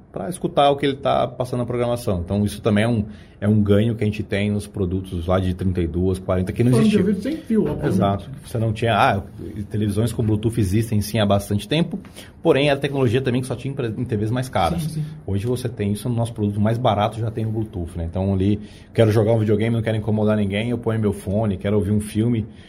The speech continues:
Speaker 1: ponho o fone, não tenho, não tem problema nenhum, não vou atrapalhar ninguém.
Speaker 2: Essa coisa de falar com aparelho, com máquina, né? A desinibição aqui no Brasil tá sendo quebrada?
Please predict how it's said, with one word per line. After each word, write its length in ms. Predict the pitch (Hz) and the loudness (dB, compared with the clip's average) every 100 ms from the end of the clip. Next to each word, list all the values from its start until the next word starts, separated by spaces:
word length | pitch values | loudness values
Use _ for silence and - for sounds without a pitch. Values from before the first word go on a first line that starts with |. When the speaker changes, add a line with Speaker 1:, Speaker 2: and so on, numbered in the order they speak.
| - | -14
Speaker 1:
ponho 200 | - 104 | -2 0
o 40 | 104 | 0
fone, 540 | - 101 117 123 120 - 104 | 0 0 2 2 0 -4 -4
não 100 | 95 | -2
tenho, 500 | 107 107 98 87 - - 92 - | 2 2 2 -2 -6 -8 -8 -6
não 120 | 98 90 | -4 -2
tem 180 | 101 | -2
problema 400 | 101 101 101 107 | 0 0 2 2
nenhum, 280 | 107 101 104 | 2 2 2
não 80 | 110 | 0
vou 80 | 110 | 0
atrapalhar 440 | 110 104 107 101 | -2 0 2 2
ninguém. 340 | 107 98 82 82 - - - - - - - - | 2 0 -2 -4 -12 -20 -20 -20 -20 -20 -8 -2
Speaker 2:
Essa 240 | 175 240 | 2 4
coisa 200 | 262 262 | 6 6
de 80 | 247 | 6
falar 520 | - 247 202 208 214 | 6 8 8 8 4
com 240 | - - | 0 2
aparelho, 560 | 202 - 185 165 156 143 | 4 6 8 8 6 2
com 160 | - 175 | 0 2
máquina, 580 | 156 135 - 131 135 | 2 0 -4 -6 -4
né? 240 | 135 147 147 - - - | 0 -2 -4 -12 -12 2
A 140 | 220 | 6
desinibição 840 | 202 190 277 269 208 - - 202 185 | 6 6 6 8 6 4 2 4 4
aqui 200 | 175 190 | 2 2
no 100 | 180 | 4
Brasil 540 | 170 156 131 151 135 - - - | 2 0 0 -2 -2 -6 -20 -2
tá 140 | 208 202 | 4 4
sendo 280 | - 196 185 | 6 4 4
quebrada? 640 | 180 151 175 156 120 | 2 2 2 2 0